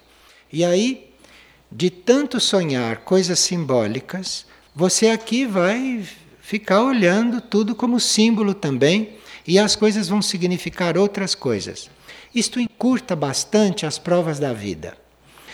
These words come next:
Porque a vida é cheia de provas, vem muitas provas para nós,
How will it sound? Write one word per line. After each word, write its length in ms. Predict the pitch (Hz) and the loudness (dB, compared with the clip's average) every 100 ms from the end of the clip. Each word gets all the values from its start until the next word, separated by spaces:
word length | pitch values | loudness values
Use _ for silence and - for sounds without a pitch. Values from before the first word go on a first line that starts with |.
| - - | -20 -8
Porque 260 | - 202 262 | -2 0 2
a 120 | 254 | 0
vida 380 | 160 160 135 117 | 0 0 0 -2
é 240 | 113 120 | -2 -2
cheia 320 | 135 - 139 123 | -2 2 2 2
de 120 | 143 | -2
provas, 880 | - 208 180 117 104 98 - - - _ _ _ _ - | 2 4 6 4 -2 -6 -8 -10 -14 _ _ _ _ -6
vem 280 | 131 170 | 0 2
muitas 560 | 160 185 233 208 151 - | 4 4 4 4 -2 -4
provas 560 | - 135 117 98 101 - | -2 0 2 -2 -6 -6
para 180 | 131 | -4
nós, 560 | 147 185 123 - - | 2 2 2 -4 -8